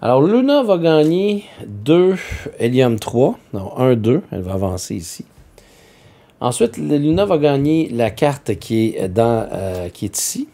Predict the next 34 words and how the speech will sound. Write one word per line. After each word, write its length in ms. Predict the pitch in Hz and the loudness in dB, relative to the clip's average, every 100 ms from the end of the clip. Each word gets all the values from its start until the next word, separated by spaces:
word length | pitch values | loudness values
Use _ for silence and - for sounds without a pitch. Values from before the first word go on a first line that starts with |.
| - | -14
Donc, 120 | 90 | -10
elle 100 | 90 | -8
va 100 | 90 | -6
gagner 260 | 92 95 110 | -2 -2 -2
celle-ci, 520 | - 101 87 - - | 0 -2 -2 -4 -8
qui 140 | - 104 | -8 -4
n'est 60 | |
pas 240 | - 135 139 _ _ _ _ | 2 0 0 _ _ _ _
si 280 | - - 127 | -14 -6 -4
importante. 800 | 107 101 - 120 247 208 - 147 143 _ _ _ _ _ _ - | -2 -4 -2 -6 -6 -12 -14 -14 -14 _ _ _ _ _ _ -6
Euh, 400 | 101 107 107 - - 117 | -4 -2 -4 -6 -4 0
mais 300 | 143 175 - | 2 2 0
c'est 240 | - 135 | -4 -8
écrit 320 | 123 131 151 | -6 -4 -2
aussi. 380 | 139 - - - | -2 -6 -10 -10
Et 300 | - 208 240 | -2 -2 0
elle 120 | 127 127 | 0 2
va 120 | 143 | 2
gagner 240 | 135 139 | 2 2
la 140 | 156 107 | 0 0
carte 420 | 151 147 _ 170 160 _ _ _ _ - | -2 -4 _ -6 -6 _ _ _ _ -2
de 60 | 143 | 0
l'espace 640 | 123 - 131 135 139 135 | 0 2 2 4 2 0
qui 140 | - 113 | -8 -6
match 420 | 127 135 - - | -4 -6 -10 -12
de 420 | 101 107 110 104 | -8 -6 -4 -2
Luna. 540 | 101 101 107 123 131 - | -2 -2 0 0 -2 -2
Euh, 500 | 98 95 95 92 90 | -2 -2 -2 -4 -6
donc, 400 | 90 95 95 - | -6 -6 -8 -6
match 400 | 92 95 120 - | -6 -4 -6 -8
this 220 | 101 - | -12 -8
Luna 160 | 104 120 | -6 -4
card 240 | 113 101 | -2 -2
slot. 300 | - 127 151 | -2 0 0